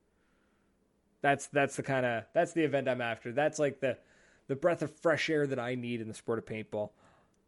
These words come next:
But yeah. That's all I got, though, folks. I'm gonna call it there.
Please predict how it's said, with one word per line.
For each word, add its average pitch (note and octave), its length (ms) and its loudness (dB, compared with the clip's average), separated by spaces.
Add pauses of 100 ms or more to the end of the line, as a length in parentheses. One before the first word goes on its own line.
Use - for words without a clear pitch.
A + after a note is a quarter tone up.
(1900)
But C3 80 2
yeah. C3 100 4 (1600)
That's G#3+ 180 8
all C4+ 100 12
I B3+ 80 12
got, A#3+ 240 8
though, A#3+ 120 10
folks. A3 380 6
I'm F#3+ 140 2
gonna G#3+ 140 0
call A3 280 2
it - 120 -2
there. G3+ 280 4